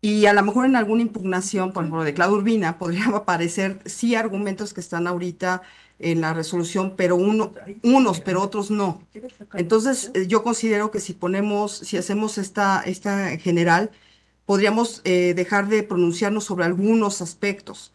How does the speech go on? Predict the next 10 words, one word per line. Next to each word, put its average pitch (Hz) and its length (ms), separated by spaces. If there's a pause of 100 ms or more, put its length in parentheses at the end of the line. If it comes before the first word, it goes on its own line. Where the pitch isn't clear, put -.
(260)
alguna, 190 380
algunas 202 580
impu-, 180 300
algunos, 196 580
este, 175 280
temas 208 400
que 185 100
se - 80
están 180 240
impugnando. 180 560